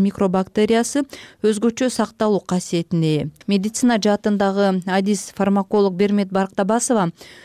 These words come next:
көп өлкөлөр кургак учуктун айрым түрлөрүн ооруканага жаткырбай эле дарылап калганын белгилеп жатат.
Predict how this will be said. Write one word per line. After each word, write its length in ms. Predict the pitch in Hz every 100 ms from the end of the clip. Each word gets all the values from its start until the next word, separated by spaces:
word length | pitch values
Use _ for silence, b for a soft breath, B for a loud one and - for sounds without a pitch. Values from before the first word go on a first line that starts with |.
| B B -
көп 240 | 208 233 262
өлкөлөр 400 | 240 247 220 190
кургак 380 | - 202 208 226
учуктун 480 | 220 226 220 208 202
айрым 380 | - 196 220 240
түрлөрүн 460 | - 226 240 220 202
ооруканага 560 | 202 - 202 196 190 185
жаткырбай 480 | 185 - 220 226
эле 140 | 220 202
дарылап 480 | 185 185 185 180 -
калганын 420 | - 196 185 180
белгилеп 340 | 180 180 175 170
жатат. 300 | 180 170